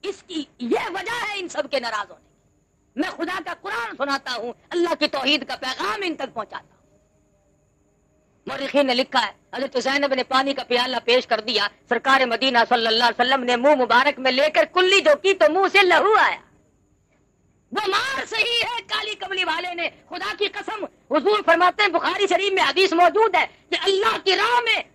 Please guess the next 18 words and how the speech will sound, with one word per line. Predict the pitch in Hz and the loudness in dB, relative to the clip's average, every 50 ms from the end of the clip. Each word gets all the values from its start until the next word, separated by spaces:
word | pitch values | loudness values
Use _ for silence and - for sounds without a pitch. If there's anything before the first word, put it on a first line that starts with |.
| _ _ - | _ _ -2
जितनी | 415 415 - 453 440 453 427 392 359 | -2 0 0 0 0 2 2 2 2
मैंने | 392 415 466 480 494 523 539 539 508 453 | 2 2 2 2 0 0 0 0 0 0
मार | 427 453 480 494 480 427 | 0 0 0 -2 -6 -8
खाई | - - 381 415 453 453 427 - - - - - | -8 -8 -6 -2 0 0 0 0 0 -4 -4 -4
इस | 381 381 - 349 | -2 -2 2 2
जमीन | 330 349 453 508 480 453 | 4 4 4 2 2 2
के | 349 392 | 2 2
ऊपर, | 381 359 339 330 - 339 320 | 4 4 4 2 2 0 0
इस | 330 294 - | 0 0 0
आसमान | 269 277 269 - 240 302 320 330 311 | 0 0 0 2 4 4 4 4 4
के | - 277 | 2 2
नीचे, | 285 294 285 - 269 | 2 2 4 2 2
इतनी | 277 294 294 302 294 302 | 2 2 0 2 0 0
किसी | 294 - 403 381 381 453 | 2 2 2 4 6 4
ने | 453 453 415 359 | 6 6 6 6
मार | 320 277 254 233 220 | 6 6 6 6 2
नहीं | 208 185 165 | 0 -8 -14
खाई। | - - - _ | -16 -20 -20 _